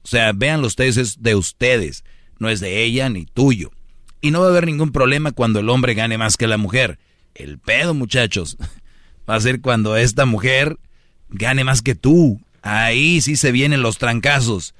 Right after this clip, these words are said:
Olvídense de lo de Rusia y Ucrania, eso no. <laughs> No, no, <clears throat> no, no, no. Cuando una mujer gana más que un hombre,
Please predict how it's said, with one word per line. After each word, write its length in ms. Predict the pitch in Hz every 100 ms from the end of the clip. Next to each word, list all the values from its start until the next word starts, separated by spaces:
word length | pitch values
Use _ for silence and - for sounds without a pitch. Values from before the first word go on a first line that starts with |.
| - - - -
Olvídense 500 | 113 135 220 240 165
de 100 | 143
lo 140 | 127 120
de 160 | 117
Rusia 420 | 123 180 156 156
y 40 | 120
Ucrania, 760 | 104 113 113 127 151 165 113
eso 260 | 151 190 220
no. 100 | 285 330 - -
<laughs> 80 | - - _ _ - 117 _ 123 - - - - -
No, 380 | 170 180 180 180
no, 160 | 151 131
<clears throat> 400 | 127 - 320 220
no, 200 | 190 175
no, 120 | 143
no. 140 | 135
Cuando 380 | - - 165 185
una 140 | 294 269
mujer 320 | 139 156 156
gana 300 | 143 156 127
más 200 | 127 113
que 80 | 127
un 80 |
hombre, 280 | 107 104 110